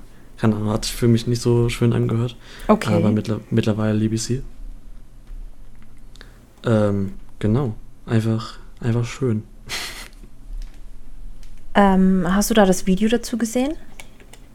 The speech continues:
Speaker 1: I-, ja, aber ist da so viel mehr passiert, außer die,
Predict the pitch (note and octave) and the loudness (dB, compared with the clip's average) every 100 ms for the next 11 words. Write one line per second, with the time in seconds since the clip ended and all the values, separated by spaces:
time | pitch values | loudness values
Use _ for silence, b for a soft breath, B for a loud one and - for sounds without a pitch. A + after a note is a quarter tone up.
0 | - - - - A#2+ A2 A2 G#2+ A2 A2 | -20 -20 -10 -2 0 0 0 -2 -4 -4
1 | A2+ A2+ A2+ A#2 - - - B2+ A#2+ A2 | -2 -2 -4 -6 -10 -14 -10 -2 0 2
2 | G#2 B2 - A2 G#2+ A#2 A2+ A2+ A#2+ A#2 | 0 -2 -4 -2 -2 -2 -6 -6 -4 0
3 | A#2 A#2 A2+ G#2+ B2 A#2+ A2+ A#2+ A#2 A2+ | 2 0 -4 -4 -4 -4 -4 -2 0 0